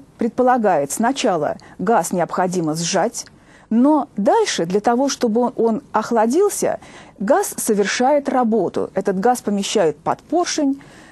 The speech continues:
газ заставляет поршень передвигаться, эм, расширяется и таким образом, совершая работу, отдает свою внутреннюю энергию и тоже охлаждается. Но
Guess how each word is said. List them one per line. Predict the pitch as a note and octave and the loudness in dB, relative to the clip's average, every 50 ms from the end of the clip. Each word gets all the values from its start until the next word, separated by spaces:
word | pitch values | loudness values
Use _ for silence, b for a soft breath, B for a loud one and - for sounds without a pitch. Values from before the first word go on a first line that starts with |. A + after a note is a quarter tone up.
| B B | B B
газ | B G3+ C#4 D4+ C4+ | B 2 2 2 2
заставляет | A3 A3+ - - - G3+ F#3+ F#3+ G#3 G3+ F#3+ F3 E3+ - - - - | 2 -2 -2 0 -2 0 0 0 2 2 2 0 -2 -6 -18 -12 -4
поршень | - A3+ G#3+ G3+ - F3+ E3 - | 0 0 0 0 0 -4 -4 -2
передвигаться, | - E3+ E3+ D#3 D3+ F#3 G3+ A#3+ F4 G4 F#4+ - - E4 D4+ D4+ D#4 B B B B B B B _ - | -2 -2 -2 0 -2 0 2 2 2 2 0 0 0 0 0 -2 -4 B B B B B B B _ -12
эм, | - - G2 G2 - - | -8 -6 -6 -6 -6 -4
расширяется | - G3+ A3 A3 - - G#3+ B3+ E4+ G#4 G#4+ G4+ F#4 - - F4 E4 D#4+ - - | -2 -2 -2 0 0 0 2 2 4 2 2 2 0 -2 0 -2 -2 -2 -4 -4
и | |
таким | - - F#3 F#3+ - A#3+ B3 B3+ | -2 -2 -2 -2 0 0 2 2
образом, | B3 G3+ F#3+ F#3+ F3 F3+ F3+ | 2 0 -2 -4 -4 -4 -4
совершая | - - A3 G3+ G#3+ G#3+ G#3+ - - G#3 F3+ E3+ D3 D3+ | -2 0 0 2 2 0 0 -2 0 0 2 2 0 0
работу, | D3+ D3 D#3 F3 A#3+ D#4 F4+ - D4 - - | 0 -2 -2 -2 -2 -2 -2 -2 -2 0 0
отдает | G#3 G#3+ G3+ F#3+ A#3 B3 B3 A#3+ F#3+ C3 A2+ - B B B B | 0 0 2 2 2 2 4 2 0 -2 -2 -6 B B B B
свою | - - F3+ F#3 F#3 F3+ | -6 -2 -2 0 0 0
внутреннюю | F#3 F#3+ F3+ E3+ - E3+ D#3+ D3 D3+ D3+ | 0 -2 -4 -4 -4 -4 -4 -2 -2 -2
энергию | D3+ F3+ A3+ E4 G4 E4+ C#4 D#4 D#4 D4+ D4+ D4+ B B B B B B B - | -2 0 0 0 0 0 0 0 0 -2 -2 -4 B B B B B B B -2
и | C#4 F4 F#4 _ - - | -2 -2 -2 _ -10 -6
тоже | - F#3 G3+ G#3 A#3+ B3 - | -2 -2 -2 0 -2 -4 -4
охлаждается. | - - - F#3+ F#3 F3+ E3 - - - - - - - - - B B B B B B B B B B B | -6 -8 -6 -6 -6 -4 -4 -6 -6 -6 -8 -8 -10 -12 -12 -12 B B B B B B B B B B B
Но | A#3 B3 E4+ | 0 0 2